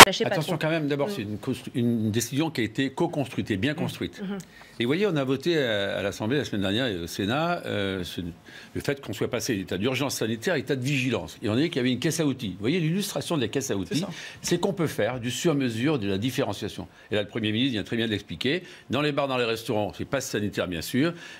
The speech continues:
Speaker 2: Dans les files d'attente, eh bien, pas de passe sanitaire dans un premier temps, et si
Speaker 1: Mhm.
Speaker 2: le taux d'incidence n'est pas élevé. Et on s'adaptera à la situation. Euh, mon,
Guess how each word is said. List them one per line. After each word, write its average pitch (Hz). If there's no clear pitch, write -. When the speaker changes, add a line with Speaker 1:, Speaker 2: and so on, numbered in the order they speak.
Speaker 2:
Dans 143
les 147
files 139
d'attente, 139
eh 98
bien, 90
pas 131
de -
passe 113
sanitaire 101
dans 113
un 95
premier 90
temps, 156
et 117
si -
Speaker 1:
Mhm. 120
Speaker 2:
le 98
taux 120
d'incidence 110
n'est 101
pas 113
élevé. 101
Et 107
on 131
s'adaptera 165
à -
la 151
situation. 143
Euh, 104
mon, 98